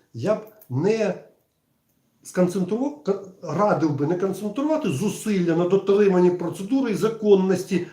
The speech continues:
при тендерних процедурах, при те саме, а взагалі на неможливості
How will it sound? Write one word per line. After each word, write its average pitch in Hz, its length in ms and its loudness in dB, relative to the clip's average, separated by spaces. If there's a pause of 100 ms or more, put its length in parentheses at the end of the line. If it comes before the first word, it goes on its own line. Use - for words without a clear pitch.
(120)
при 208 300 -2 (220)
тендерних 196 580 4
процедурах, 196 680 -2
при 127 100 -6
те 127 100 -6
саме, 101 240 -12 (420)
а 196 180 0
взагалі 202 680 -2
на 165 320 0 (280)
неможливості 165 1300 0